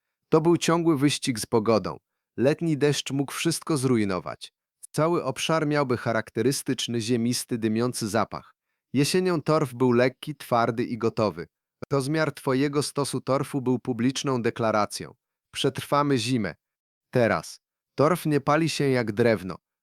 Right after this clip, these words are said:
Rzadko robi duże płomienie. Zamiast tego to powolny, tlący się, ponury ogień. To była jego supermoc. Ogień torfowy mógł palić się niewiarygodnie długo, uwalniając stałe, promieniujące ciepło. Mogłeś go przygasić na noc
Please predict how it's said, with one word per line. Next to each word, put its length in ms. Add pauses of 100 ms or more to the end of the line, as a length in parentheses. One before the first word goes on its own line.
(120)
Rzadko 440
robi 280
duże 300
płomienie. 580 (420)
Zamiast 460
tego 240
to 140
powolny, 520
tlący 460
się, 280
ponury 440
ogień. 320 (460)
To 120
była 260
jego 260
supermoc. 760 (360)
Ogień 340
torfowy 500
mógł 280
palić 320
się 220
niewiarygodnie 800
długo, 420 (320)
uwalniając 680
stałe, 480 (380)
promieniujące 840
ciepło. 440 (380)
Mogłeś 420
go 140
przygasić 600
na 140
noc 340